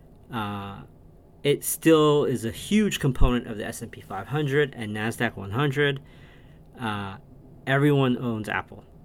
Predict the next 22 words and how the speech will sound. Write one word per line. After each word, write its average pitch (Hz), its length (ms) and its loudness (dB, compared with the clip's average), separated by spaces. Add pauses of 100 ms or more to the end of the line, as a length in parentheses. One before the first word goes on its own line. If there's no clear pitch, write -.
(100)
okay? 127 340 0 (320)
And 113 260 -2
if 135 240 -8
you, 190 260 2
let's 180 220 0
say, 156 180 0
had, 127 300 2
I 135 120 2
don't 110 140 -2
know, 139 440 -6 (2750)
twenty 185 440 2
billion 151 460 4
dollars 127 540 4
worth 117 200 -2
of 104 120 -6
Apple 120 360 -2
shares 107 480 -4
that - 140 -12
you 123 160 2
had 117 220 8
to - 140 -10
unload, 101 640 -8